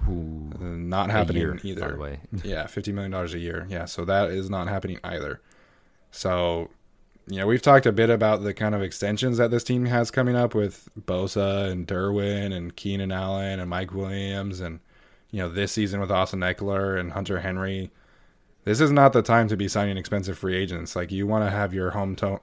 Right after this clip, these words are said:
Speaker 2: your homegrown talent around, and if you're signing a guy like Conklin or Bulaga or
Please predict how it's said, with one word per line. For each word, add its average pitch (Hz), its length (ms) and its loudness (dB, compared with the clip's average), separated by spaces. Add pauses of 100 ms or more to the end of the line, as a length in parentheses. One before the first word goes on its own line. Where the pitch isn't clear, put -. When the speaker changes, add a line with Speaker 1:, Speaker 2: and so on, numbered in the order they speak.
Speaker 2:
your 92 140 -4
homegrown 95 760 -4 (480)
talent 107 320 2
around, 92 480 0
and 87 120 -2
if 90 140 -6
you're 104 140 0
signing 104 340 -2
a 92 100 -4
guy 95 140 0
like 92 180 -2
Conklin 98 440 -2
or 92 80 -2
Bulaga 92 580 0
or 87 200 -2